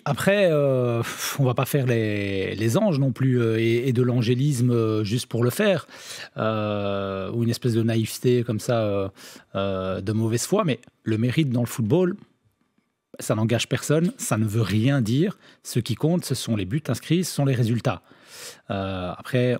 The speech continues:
on a vu des équipes championnes du monde sans mérite. On a vu, euh, des équipes qui, euh, gagnent une compétition sans mérite.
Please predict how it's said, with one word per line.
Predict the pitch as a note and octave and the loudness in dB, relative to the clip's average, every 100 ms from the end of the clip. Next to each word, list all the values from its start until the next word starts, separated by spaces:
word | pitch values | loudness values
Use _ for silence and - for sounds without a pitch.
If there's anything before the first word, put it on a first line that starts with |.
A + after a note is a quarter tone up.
| - | 0
on | A#2 | 0
a | G#2+ | 2
vu | B2 | 2
des | B2 A#2 A2 | 2 2 2
équipes | A2 - | 0 -2
championnes | - B2 C3 A#2+ | -2 -2 2 2
du | |
monde | A#2+ D#3 C#3+ | 2 2 0
sans | C#3+ | 0
mérite. | C3 A#2 - - _ - - - - - - | 2 0 -4 -14 _ -20 -16 -14 -16 -18 -2
On | A2+ | 0
a | A2 | 2
vu, | G2+ C3 C3 | 2 2 4
euh, | A#2 | 2
des | A2 A2 | 0 -2
équipes | - D3+ - | -2 -4 -2
qui, | - B2 | 2 2
euh, | A2+ G#2+ | 2 2
gagnent | A2 A#2 | 2 2
une | B2 | 2
compétition | A2 A#2+ B2 A2 - D#3+ D#3+ | 0 -2 -2 -2 0 0 0
sans | - C#3 | -2 -2
mérite. | C#3 A#2+ A#2 - | 0 2 -2 -4